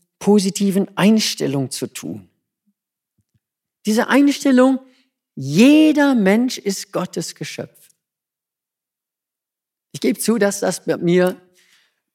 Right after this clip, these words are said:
ich sag's mal einfach so pauschal, bei neunzig Prozent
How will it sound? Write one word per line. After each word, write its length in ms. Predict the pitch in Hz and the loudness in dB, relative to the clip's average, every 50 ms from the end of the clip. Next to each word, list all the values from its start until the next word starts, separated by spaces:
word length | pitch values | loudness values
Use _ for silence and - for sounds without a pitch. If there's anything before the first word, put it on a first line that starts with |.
| _ _ _ _ _ | _ _ _ _ _
ich 140 | _ 147 - | _ -14 -8
sag's 300 | - 170 160 156 - - | -6 -6 -4 -6 -6 -4
mal 160 | 147 139 139 | -4 -2 -2
einfach 340 | - 98 151 160 151 143 131 | -2 -2 -2 -2 -2 -4 -4
so 160 | 123 160 165 | -2 -4 -4
pauschal, 580 | 156 - - 120 120 - - 127 143 147 139 135 | -4 -4 -6 -6 -6 -8 -10 -8 -6 -6 -6 -6
bei 260 | 147 127 127 127 117 - - - - - - - - - _ _ _ _ | -6 -6 -6 -6 -8 -14 -20 -20 -20 -20 -20 -20 -20 -20 _ _ _ _
neunzig 500 | 160 160 208 233 226 - - 190 165 - | 0 2 2 2 0 -2 -4 -8 -10 -6
Prozent 640 | - 170 156 - - 180 180 175 165 147 - - | -6 -6 -6 -2 -2 -2 -2 -2 -2 -4 -8 -10